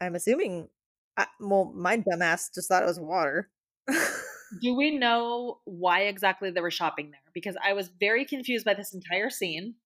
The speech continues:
Speaker 1: Yeah, I don't I wanna say it was, it was production trying to make it seem like they were trying to ease into the normal life in wherever, Seattle, right?
Speaker 2: It is not normal to shop with your husband, is it?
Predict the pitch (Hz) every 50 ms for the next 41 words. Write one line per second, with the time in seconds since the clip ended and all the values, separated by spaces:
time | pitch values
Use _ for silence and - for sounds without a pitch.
0 | _ _ 208 220 226 214 202 202 202 - 202 214 214 240 254 254 220 - - _
1 | _ _ _ _ _ _ _ _ _ _ _ _ _ _ _ _ _ _ _ _
2 | _ _ _ _ 220 214 220 214 220 240 254 262 - 277 240 226 214 208 208 196
3 | - - - - 208 208 202 185 _ - 226 180 180 185 - - 220 208 - 220
4 | 202 185 180 180 175 185 175 - - - - 196 185 175 170 170 151 _ 175 170
5 | 165 165 165 165 160 - _ _ _ _ _ _ _ _ _ _ _ - - -
6 | - _ 226 - - 202 185 180 180 175 175 - 190 185 175 175 - _ - 196
7 | 196 202 202 160 185 175 180 180 - 208 156 165 160 156 120 135 175 175 170 175
8 | 175 175 170 165 156 156 151 151 156 170 175 - - 156 151 151 151 156 156 160
9 | 165 160 - _ _ _ _ _ _ _ _ _ _ _ _ _ _ - _ _
10 | - 175 156 151 165 180 165 165 - _ - 180 - - 202 180 175 180 170 165
11 | 160 160 156 156 165 190 - _ _ _ _ _ _ _ _ _ _ 262 302 339
12 | 311 247 226 208 202 208 208 220 269 277 226 214 220 226 226 202 180 165 170 165
13 | - 196 180 - 180 - 170 175 202 214 - - 139 - - 175 - _ _ _
14 | _ _ 196 190 190 262 349 370 349